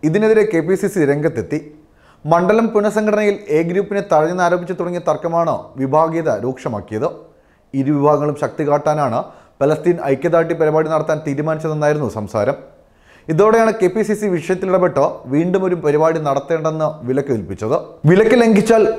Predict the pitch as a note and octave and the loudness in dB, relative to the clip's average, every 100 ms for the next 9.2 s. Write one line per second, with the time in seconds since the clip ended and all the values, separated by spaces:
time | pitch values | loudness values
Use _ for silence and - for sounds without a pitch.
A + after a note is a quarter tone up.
0 | F3 D#3+ - G3+ G3 E3 E3 G3 F3+ E3+ | 2 2 2 2 4 4 4 4 4 4
1 | F3+ G3 G3 F3 F#2 - - C3 D3+ F3 | 4 4 4 2 0 -8 0 4 6 4
2 | F3+ F3+ F3+ F#3 F3+ F3+ D#3+ D3+ C#3+ F#3 | 2 0 0 0 0 -2 0 0 0 -2
3 | F3+ D#3 C#3+ - C#3 D3 F3+ F3 C#3+ C3 | -2 -2 -4 -2 -2 2 2 2 -2 -4
4 | A2 G2 G#2+ D#3 - - _ C#3+ E3+ G3+ | -2 -2 -2 -4 -8 -18 _ 0 2 4
5 | A3+ A#3+ A#3 A3 A3 G#3+ G#3 - - C#3+ | 4 2 4 2 2 2 0 -2 0 0
6 | C#3+ F#3+ G3+ G3+ G3 F#3+ F3+ E3+ F#3 - | 0 -2 0 -2 -2 -2 -2 -4 -4 0
7 | C#3+ D3+ F3 F#3 F3+ F3 E3+ A2+ - - | 0 2 2 2 0 0 0 0 -4 -18
8 | _ _ D3+ D3+ F#3+ G3 F#3 F3+ - C#3+ | _ _ -4 -2 -2 -2 0 -2 -2 0
9 | D#3 F3 | 0 0